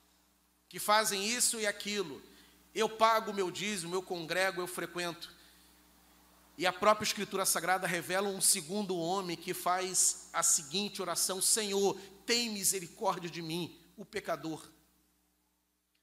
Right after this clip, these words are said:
Aí Jesus, ele vai inquirir os ouvintes, dizendo, "Qual dos dois vocês acreditam que voltou pra casa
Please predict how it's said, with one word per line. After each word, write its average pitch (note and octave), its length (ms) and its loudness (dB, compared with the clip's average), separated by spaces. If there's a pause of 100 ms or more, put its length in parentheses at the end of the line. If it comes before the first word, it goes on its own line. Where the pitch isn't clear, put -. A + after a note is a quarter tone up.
(140)
Aí F3+ 200 0
Jesus, F3+ 680 0
ele F3+ 240 -2
vai F3 180 0
inquirir G3+ 800 0 (680)
os F3+ 220 -2
ouvintes, E3+ 580 -4
dizendo, E3 440 -4 (600)
"Qual B3+ 260 0
dos F3 300 -4
dois E3+ 640 0 (1160)
vocês G3+ 440 2
acreditam F3 720 -4
que F3+ 140 -10
voltou F#3 500 0
pra A#3 180 -6
casa D#3 560 -2